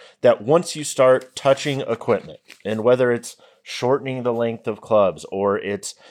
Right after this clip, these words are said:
how you're testing the equipment or whatever the case is, there are major issues down any of those roads, right?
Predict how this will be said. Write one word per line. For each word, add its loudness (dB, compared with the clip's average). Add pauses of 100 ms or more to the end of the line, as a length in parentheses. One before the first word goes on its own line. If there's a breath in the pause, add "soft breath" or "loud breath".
(120)
how 4
you're -2
testing -4
the -6
equipment -6
or -6
whatever 0
the -4
case -6
is, 4 (600 soft breath)
there 2
are 6
major -2
issues -2 (180)
down 2
any -2
of 0
those -2
roads, -8
right? 0